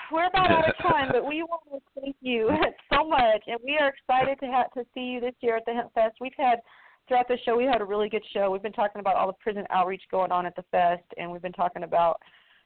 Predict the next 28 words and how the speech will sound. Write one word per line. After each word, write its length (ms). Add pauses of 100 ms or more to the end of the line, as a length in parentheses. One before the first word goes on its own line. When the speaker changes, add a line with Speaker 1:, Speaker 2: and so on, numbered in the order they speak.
(120)
Speaker 1:
um, 120
we've 120
had 160
a 40
few 200
of 100
the 60
other 280
speakers 520
coming 220
on, 420
so, 340 (460)
um, 180
we, 460
we 440
are 140
excited, 840
and 440
I 180
know 460
we 140
get 140
excited 460
when, 220
to 160
see 60
you 320
because 360